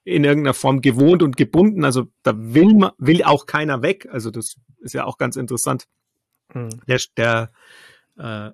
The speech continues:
Speaker 1: Ort ist eigentlich klar und, äh, das erwähnt Doktor Gretlein im Podcast, auch die Form, nämlich diese achteckige Form steht auch unter Denkmalschutz. Also von daher,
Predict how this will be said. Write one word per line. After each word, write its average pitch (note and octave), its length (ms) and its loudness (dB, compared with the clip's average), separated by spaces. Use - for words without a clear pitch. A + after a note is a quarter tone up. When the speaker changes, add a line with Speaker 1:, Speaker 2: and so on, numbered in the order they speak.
Speaker 1:
Ort C3 340 0
ist - 140 -6
eigentlich C3 480 -6
klar D#3 380 0
und, D3 400 -2
äh, B2 300 -6
das - 340 -8
erwähnt B2+ 460 2
Doktor C3 240 -2
Gretlein B2+ 380 -2
im A2 120 -4
Podcast, - 460 -6
auch D3 160 -4
die C#3+ 120 -6
Form, E3 680 0
nämlich C3 240 -8
diese B2 240 -8
achteckige C3 540 -6
Form C#3 260 -4
steht C3+ 300 -6
auch C#3 160 -6
unter C3 180 -2
Denkmalschutz. C3+ 720 -4
Also A#2+ 220 -6
von A#2+ 200 -8
daher, B2+ 500 -2